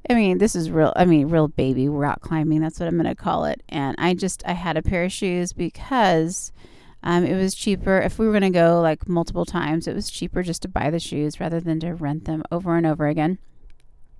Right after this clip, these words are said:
But by no means am I a serious rock climber or anything like that, but I happened to have 'em, and I was going to the rock climbing gym. Um, again, not something I frequent, okay? And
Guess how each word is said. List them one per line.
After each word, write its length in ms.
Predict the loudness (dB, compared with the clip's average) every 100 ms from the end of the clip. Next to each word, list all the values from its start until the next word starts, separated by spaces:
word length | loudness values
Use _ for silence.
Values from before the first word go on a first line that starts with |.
| -20 -18 -16 -16 -16 -14 4
But 340 | 6 6 4
by 180 | 6 8
no 260 | 10 10 10
means 400 | 8 8 6 6
am 100 | 6
I 100 | 6
a 60 |
serious 640 | 6 4 6 4 4 -4 -8 -14 -18 -4
rock 260 | 0 0 0
climber 380 | 0 2 2 2
or 20 |
anything 360 | 2 2 0
like 200 | 0 -2
that, 240 | -2 -4 0
but 80 | 2
I 100 | 2
happened 360 | 2 0 2 2
to 60 |
have 220 | 4 4 4
'em, 220 | 4 4
and 100 | 2
I 140 | 0
was 380 | -2 -4 -8 -8
going 180 | -4 -4
to 100 | -2
the 120 | -4
rock 220 | -2 -2 -4
climbing 400 | 0 2 4 2
gym. 340 | 2 2 0 -6 -20 -20 -20 -20 -4
Um, 400 | 2 4 4 0 -6 -20 -8 -2
again, 440 | 4 6 6 2 -2
not 420 | 2 4 4 2 -4
something 480 | -4 -2 0 2 2
I 180 | 2 -2 -12
frequent, 540 | -8 -2 -2 0 -4 -6 _ -8
okay? 360 | -4 -2 -2 -4 -14 -18 -20 -6
And 440 | 0 2 2 0